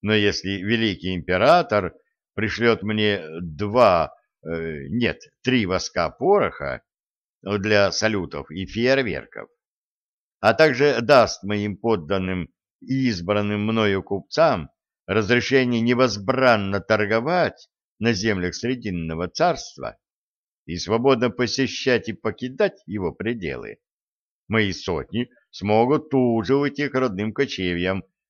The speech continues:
оставив хлопоты их доверенным торговым гостям. Со своей стороны, я готов всеми силами оборонять северные пределы Западного Китая и даже возьму на содержание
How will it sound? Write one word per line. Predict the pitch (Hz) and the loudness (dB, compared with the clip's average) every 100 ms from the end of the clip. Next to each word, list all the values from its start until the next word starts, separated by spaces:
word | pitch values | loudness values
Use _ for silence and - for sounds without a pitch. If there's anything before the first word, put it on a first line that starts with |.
| _ _ | _ _
оставив | 143 - 165 156 143 | -2 2 0 0 -4
хлопоты | - 185 196 151 - 135 - _ _ | 0 0 2 0 0 -4 -4 _ _
их | 151 147 | -6 0
доверенным | 135 110 110 110 117 131 156 | 0 2 2 0 -2 -6 -4
торговым | 139 107 87 107 127 | -2 -2 -2 -4 -4
гостям. | 139 160 - 202 190 233 _ _ _ _ _ _ _ _ _ | -6 -8 0 0 0 -10 _ _ _ _ _ _ _ _ _
Со | - 120 | -4 -4
своей | 110 107 95 | 2 2 2
стороны, | - 104 101 123 135 _ _ _ _ | 0 -2 -2 -4 -6 _ _ _ _
я | 85 90 87 80 73 | -2 0 0 0 -2
готов | 92 92 90 - | -2 0 -4 -6
всеми | - 78 64 | -10 -10 -10
силами | - 104 151 143 110 90 _ _ | -6 0 2 2 0 -6 _ _
оборонять | - 101 107 98 101 90 | -4 2 2 2 0 -2
северные | 110 104 95 95 95 | -2 0 0 -2 -6
пределы | 98 85 85 143 127 | -6 -4 0 0 0
Западного | 85 101 87 80 76 82 | 2 0 0 -8 -6 -8
Китая | - - _ 107 139 98 85 _ _ _ - | -10 -20 _ 2 2 0 -4 _ _ _ -8
и | 101 | 4
даже | 113 98 107 | 4 4 0
возьму | 98 82 95 113 | 0 -2 -2 -2
на | 104 | -2
содержание | - 98 90 80 - 95 131 143 127 101 | -2 -4 -2 -4 -2 2 2 2 -2 -2